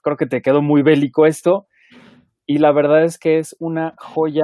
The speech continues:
a la altura del Imperio Contraataca. Es maravilloso todo lo que ocurre ahí. Hubiera sido maravilloso ver el corte <laughs> original, eh, pero aún así todo lo que sucede en Scarif y antes de, de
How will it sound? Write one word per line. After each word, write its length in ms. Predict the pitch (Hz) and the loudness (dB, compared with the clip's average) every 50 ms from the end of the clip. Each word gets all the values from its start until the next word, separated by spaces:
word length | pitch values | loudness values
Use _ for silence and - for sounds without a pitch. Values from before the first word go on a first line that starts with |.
| 147 143 - | -4 -4 -6
a 120 | 139 135 | -6 -6
la 120 | 131 135 131 | -4 -4 -6
altura 640 | 131 131 127 _ 151 151 160 160 160 160 165 160 - | -6 -8 -10 _ -6 -4 -2 0 0 -2 -2 -4 -8
del 360 | - 135 135 147 151 156 147 135 | -12 -10 -6 -4 -2 -2 -2 -4
Imperio 300 | 135 131 127 143 147 147 | -6 -8 -6 -6 -6 -6
Contraataca. 720 | - 135 123 - - 120 - - 135 131 - 147 147 143 - _ _ _ _ _ _ _ | -8 -10 -10 -8 -10 -8 -8 -8 -8 -8 -6 -8 -8 -8 -10 _ _ _ _ _ _ _
Es 100 | - 143 | -8 -4
maravilloso 1080 | 156 165 160 151 143 143 135 135 135 135 131 131 160 160 151 - - - 165 156 147 _ _ _ | -2 0 2 2 2 0 -2 -4 -6 -8 -2 0 0 0 0 -2 -4 -6 -4 -6 -6 _ _ _
todo 220 | - 175 165 156 160 | -2 -2 0 2 0
lo 120 | 151 139 127 | -2 -2 -4
que 100 | - 131 | -6 -10
ocurre 360 | 127 - - 139 143 143 139 135 | -10 -10 -10 -8 -6 -4 -4 -4
ahí. 280 | 135 139 139 143 160 - | -2 -2 -2 -2 -2 -2
Hubiera 240 | 156 151 165 165 | -2 0 0 0
sido 160 | 160 - 170 165 | -2 -2 -2 -2
maravilloso 720 | 160 156 143 139 131 135 143 139 135 151 151 147 - 151 | 0 -2 -2 -2 -2 -4 -4 -2 -2 -2 -2 -2 -4 -6
ver 120 | 143 143 143 | -4 -2 -2
el 120 | 143 135 | -4 -4
corte 300 | - - 139 139 - - | -6 -6 -8 -8 -6 -6
<laughs> 0 | |
original, 720 | 143 135 135 - 151 127 - - - 170 - 226 196 196 196 - - - - - _ _ _ _ - | -6 -6 -6 -6 -8 -8 -6 -6 -4 -2 0 0 0 -2 -4 -8 -16 -20 -20 -20 _ _ _ _ -4
eh, 280 | 143 143 143 143 143 - _ _ | -2 0 0 0 -2 -6 _ _
pero 180 | - 147 147 147 | 2 4 4 4
aún 280 | 151 160 170 175 175 175 | 4 4 2 0 -2 -2
así 260 | 165 - - 175 160 | -4 -4 -6 -8 -8
todo 280 | - - 180 175 175 | -4 -2 0 0 2
lo 120 | 170 165 - | 0 -2 -2
que 120 | - 143 | -4 -8
sucede 520 | 131 - 127 131 147 147 147 151 147 143 - _ _ _ | -14 -12 -10 -6 -4 -2 0 0 0 -2 -4 _ _ _
en 200 | 139 127 123 123 | -10 -10 -10 -10
Scarif 480 | 120 - - 143 143 143 147 147 - - _ | -12 -8 -6 -4 -4 -2 -4 -6 -8 -12 _
y 180 | - 135 131 151 | -12 -6 -4 -2
antes 340 | 151 170 170 165 170 156 135 | -2 -4 -4 -4 -4 -4 -4
de, 160 | 131 135 135 131 131 | -6 -6 -8 -8 -10
de 120 | 123 123 | -10 -12